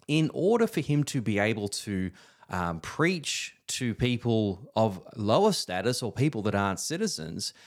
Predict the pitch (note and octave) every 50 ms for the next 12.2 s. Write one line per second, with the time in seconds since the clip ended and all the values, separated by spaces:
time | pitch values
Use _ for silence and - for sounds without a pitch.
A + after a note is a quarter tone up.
0 | - - - _ - D#3 D#3 - C#3+ - - D#3+ D#3+ F3 F#3 F3 C#3 - - -
1 | - C#3 D3 D3 - B2+ D3 C#3 - A#2 D3+ F#3+ G#3+ F#3+ - D3 B2 G2 F2+ G2
2 | F#2 - - C#3+ F#3+ G#3+ - F#3 B2 D#2 D#2 D#2+ - C3 - _ - _ _ _
3 | _ - F#3 F#3+ F#3+ F#3+ G#3 G3 - - F3 C3+ C#3 C3 - C3 A#2+ A#2+ A2+ -
4 | G2 G2 G#2+ A2 C3 F3 G#3 F#3+ - - - - G2 - _ _ _ _ _ _
5 | _ _ _ _ - D#3+ F3 F#3 G3 F#3+ E3+ - - D#3 C3 C#3+ C3+ B2+ B2+ A2+
6 | A#2 A#2 - - B2 A#2 G#2 F2+ A#2 A2 F2+ G2+ B2 A#2 A2+ G2 - G2 F#2+ F#2+
7 | - E3 F#3 F3 C#3+ B2 A#2+ A#2 A#2+ B2+ _ - B2 A2 B2+ D3 C#3+ C#3+ - -
8 | C#3+ B2+ A#2 G#2+ - - - _ _ _ - - - D#3 F3+ G3 G3 - - -
9 | B2 G#2+ G2+ G#2+ A2+ A2 - - - - - A2+ C3+ F3+ A#3 B3 A#3 E3 - -
10 | A2+ F2 F#2 E2+ F#2+ G#2 A2 C3 D3 - - - - - _ _ _ _ _ _
11 | B2 B2+ C3 C3+ C#3+ D#3 D#3+ C#3+ C3 C3 C#3 D#3 - - - - A3+ - - -
12 | - - G#2+